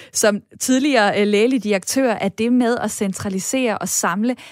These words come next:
at det simpelthen gør, at man kan, øh, hjælpe patienterne endnu bedre, man kan få bedre forskning, og så videre, og så videre?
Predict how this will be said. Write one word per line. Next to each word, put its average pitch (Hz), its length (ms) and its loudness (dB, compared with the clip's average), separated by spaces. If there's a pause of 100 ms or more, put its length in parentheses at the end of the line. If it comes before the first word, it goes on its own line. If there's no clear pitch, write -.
(120)
at 196 120 -4
det 233 100 0
simpelthen 226 720 0
gør, 196 320 -2
at 202 140 -2
man 180 200 -2
kan, 185 320 -4 (380)
øh, 202 40 4 (120)
hjælpe 208 260 -2 (120)
patienterne 214 680 -2
endnu 226 180 2
bedre, 214 340 0
man 202 140 -2
kan 196 180 -8
få - 140 -6 (120)
bedre 226 300 -2
forskning, 214 600 -8
og 196 60 -6
så - 140 -8
videre, 208 220 -2
og 202 60 -4
så 196 120 -4
videre? 196 280 -4